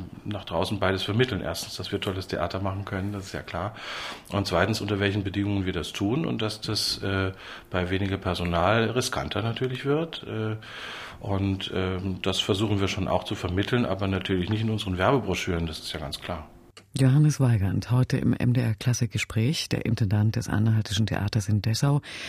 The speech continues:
Speaker 2: Jetzt im Oktober steht die nächste Premiere an, der Freischütz. Wird die ähnlich groß aufgezogen?
Speaker 1: Na, der Freischütz ist eine relativ klassische Oper, wenn man so will. Äh, da gibt's eine Schauspielrolle,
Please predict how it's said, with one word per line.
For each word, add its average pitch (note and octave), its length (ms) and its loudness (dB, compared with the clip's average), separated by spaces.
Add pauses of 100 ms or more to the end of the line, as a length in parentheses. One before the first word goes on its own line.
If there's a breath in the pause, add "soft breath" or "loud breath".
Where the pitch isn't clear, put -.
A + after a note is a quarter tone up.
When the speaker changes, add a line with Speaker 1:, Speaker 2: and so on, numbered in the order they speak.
(460 loud breath)
Speaker 2:
Jetzt C#3 240 4
im D#3+ 100 8
Oktober D#3 480 4
steht - 520 0
die C3 80 6
nächste C3+ 400 4
Premiere A#2+ 580 2
an, A2+ 180 4
der C3+ 80 4
Freischütz. - 840 0
Wird A#2+ 220 0
die D3+ 140 2
ähnlich D3 360 4
groß - 360 0
aufgezogen? E3+ 640 0 (440)
Speaker 1:
Na, B2 120 10
der G#2+ 100 10
Freischütz G#2+ 380 6
ist G#2 60 -4
eine G#2 180 0
relativ G#2+ 440 0
klassische G2+ 560 0
Oper, A2+ 360 0
wenn G#2+ 100 0
man A2 140 0
so A2 180 -2
will. A2+ 320 2 (540 loud breath)
Äh, G2 200 0
da G2 100 2
gibt's G2 280 -6
eine F#2+ 220 0
Schauspielrolle, A2+ 720 -2